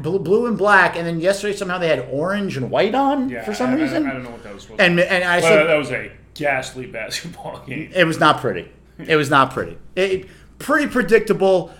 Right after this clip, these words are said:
Speaker 1: Second game of a back-to-back for the Knicks. Both games were day games. Both were early starts. Uh, even though I know guys aren't going out and <laughs> partying in New York the way they used to because of the
Speaker 2: Yeah.
Speaker 1: pandemic.
Speaker 2: Yep.
Speaker 1: Uh,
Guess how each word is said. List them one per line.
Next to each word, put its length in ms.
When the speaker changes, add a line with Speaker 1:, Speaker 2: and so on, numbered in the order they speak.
Speaker 1:
Second 1000
game 260
of 100
a 40
back-to-back 720
for 80
the 80
Knicks. 300
Both 280
games 240
were 60
day 300
games. 420
Both 240
were 140
early 260
starts. 840
Uh, 440
even 180
though 140
I 80
know 200
guys 300
aren't 240
going 240
out 220
and 80
<laughs> 40
partying 460
in 80
New 80
York 240
the 100
way 160
they 140
used 240
to 80
because 300
of 60
the 60
Speaker 2:
Yeah. 100
Speaker 1:
pandemic. 720
Speaker 2:
Yep. 220
Speaker 1:
Uh, 600